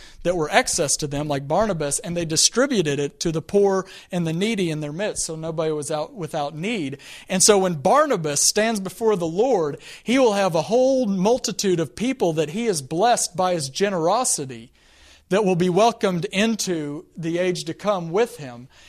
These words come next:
and the friendships will be multiplied after that. So that's his point here. You use money and resources shrewdly to bless people, not to build an empire.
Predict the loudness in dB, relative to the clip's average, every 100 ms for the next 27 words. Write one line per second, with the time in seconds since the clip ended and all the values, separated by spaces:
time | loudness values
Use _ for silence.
0 | -20 -6 -4 -2 0 0 2 0 2 0
1 | 0 -2 -4 -2 0 0 -2 -6 -4 -4
2 | -8 -8 -6 -4 2 2 2 0 -2 0
3 | -2 -2 0 0 0 -6 -20 -10 -6 -4
4 | -2 0 0 0 -2 -2 2 2 2 -2
5 | -6 -8 -4 -2 0 0 -2 -2 0 0
6 | 2 2 2 2 0 0 -4 -6 0 2
7 | 2 0 -2 -4 -4 -6 -12 -14 _ -20
8 | _ -2 2 2 0 -2 0 0 0 -2
9 | -2 -4 -6 -12